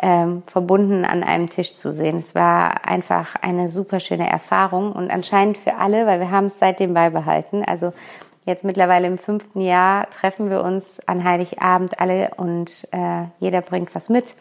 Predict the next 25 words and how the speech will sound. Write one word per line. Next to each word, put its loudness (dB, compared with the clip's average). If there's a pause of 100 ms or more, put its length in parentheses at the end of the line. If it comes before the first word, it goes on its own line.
(440)
Es -4
hat 2
mittlerweile 2
Tradition, 0
man 0
weiß 0
schon, -4
wer 0
für -12
die -8
Vorspeise, 0
wer 2
für -16
die 0
Hauptspeise 0
und -8
wer -4
für -14
die -8
Nachspeise -2 (380)
verantwortlich 0
ist. -4
Und, -2
ähm, -2
ja, 2